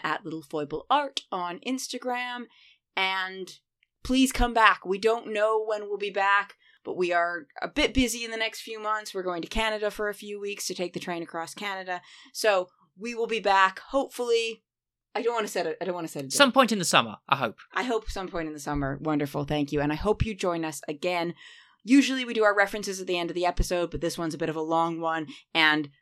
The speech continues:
Speaker 1: apparently they are the longest list of references we've ever had. So we will put those in the show notes with a link to those.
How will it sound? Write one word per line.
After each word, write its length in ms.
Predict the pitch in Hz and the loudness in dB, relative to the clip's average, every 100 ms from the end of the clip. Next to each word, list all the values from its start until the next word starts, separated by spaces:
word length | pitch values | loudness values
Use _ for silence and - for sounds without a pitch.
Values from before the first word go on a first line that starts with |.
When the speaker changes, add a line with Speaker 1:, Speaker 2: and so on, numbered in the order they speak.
| - | -4
Speaker 1:
apparently 640 | 175 - 175 170 170 165 | 8 8 8 2 2 0
they 160 | 156 165 | 2 2
are 60 | 156 | 2
the 100 | 160 | 0
longest 360 | 160 147 147 | 2 2 0
list 200 | 160 139 | -4 -4
of 80 | 147 | -2
references 500 | 151 - 151 143 143 | -2 -2 -4 -2 -4
we've 120 | 147 | -4
ever 200 | 147 143 | -4 -4
had. 540 | 143 214 214 214 208 - - - - | 2 6 8 6 4 -2 -16 -18 -14
So 580 | - 220 180 175 165 143 _ - | -6 0 2 2 -2 -6 _ -12
we 180 | 185 190 | -10 -6
will 160 | 180 | -6
put 240 | - 170 - | -4 -4 -2
those 380 | 165 165 147 - | -2 -2 -4 -8
in 200 | - 165 | -4 -2
the 80 | 156 | -2
show 260 | 143 147 160 | -4 -4 -4
notes 360 | 147 143 - | -4 -6 -8
with 160 | 156 147 | -10 -8
a 60 | |
link 300 | 147 143 135 | -8 -6 -8
to 120 | - 135 | -10 -8
those. 460 | 143 143 143 143 | -6 -6 -8 -12